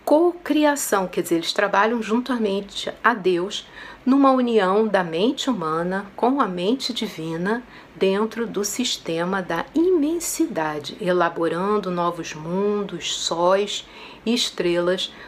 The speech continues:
do firmamento de Deus. E aí, na questão quinhentos e sessenta e três,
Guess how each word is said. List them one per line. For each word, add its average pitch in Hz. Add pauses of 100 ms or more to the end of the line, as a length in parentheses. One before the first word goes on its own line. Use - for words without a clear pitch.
(100)
do 226
firmamento 202
de -
Deus. - (920)
E 202
aí, 202
na 208
questão 208
quinhentos 165
e -
sessenta 175
e 202
três, 202